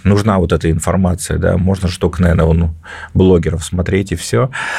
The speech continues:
А для чего знать про своих героев, как ты думаешь?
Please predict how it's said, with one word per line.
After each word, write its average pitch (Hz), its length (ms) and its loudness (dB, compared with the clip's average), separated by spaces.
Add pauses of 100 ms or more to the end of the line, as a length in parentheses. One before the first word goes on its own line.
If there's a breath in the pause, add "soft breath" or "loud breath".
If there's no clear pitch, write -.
(180 loud breath)
А 92 340 -2
для 98 220 0
чего 113 300 0
знать 95 260 0
про - 80 -4
своих 85 260 -2
героев, 87 520 -2
как 82 160 -4
ты - 80 -4
думаешь? - 360 -2